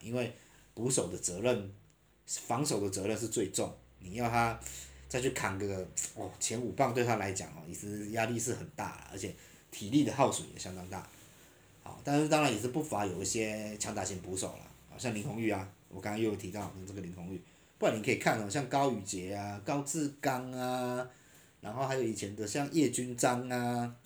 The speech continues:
几乎，几乎都是打这个第八棒，好，然后最后就是第九棒，好，大家可能会觉得说，诶，奇怪，为什么最弱棒不是第九棒是第八棒？好，原因就是第九棒打完要换第一棒打，哦，但这个哈，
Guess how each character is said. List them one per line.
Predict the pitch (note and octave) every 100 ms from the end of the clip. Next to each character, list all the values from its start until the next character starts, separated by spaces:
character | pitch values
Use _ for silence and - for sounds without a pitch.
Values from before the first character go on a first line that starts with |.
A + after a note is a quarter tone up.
| -
几 | B2+ B2
乎， | B2
几 | - A#2+
乎 | A#2+
都 | A#2
是 | B2+
打 | A#2+ -
这 | G2+
个 | F#2+
第 | F#2+
八 | F2
棒， | - E2 - - _ - - -
好， | F2+ - - - - - - _ _ _ _ _ -
然 | G#2+
后 | A2+
最 | C3+
后 | C3
就 | A#2+
是 | A#2
第 | A#2
九 | A#2+ F2+ - -
棒， | - - - - _ _ _ -
好， | E2+
大 | D#3
家 | D#3
可 | F#2+
能 | A2
会 | C3+
觉 | G#2
得 | G2
说， | A2+
诶， | C#3
奇 | D#3+ - F#2+
怪， | B2+
为 | B2 C3
什 | G2
么 | F2+
最 | C#3 A#2+
弱 | A#2+
棒 | A#2+ F#2+
不 |
是 | F2+
第 | A2 G#2
九 | F2 -
棒 | G2 G2
是 |
第 | F2 F2+
八 | - -
棒？ | F#2 - _ _
好， | - - _ _ - -
原 | G#2
因 | A2+
就 | A#2+ B2
是 | B2 G2 - - - -
第 | D#3
九 | A#2+ G2+
棒 | A#2+
打 | A#2+ D2
完 | D#2 - -
要 | A2
换 | A2+ A#2+
第 | F#2+
一 | F#2
棒 | F#2+ F2
打， | - - - _ _ -
哦， | F2+ - - - - - -
但 | - F3
这 | F#3
个 | D3
哈， | A2+ G2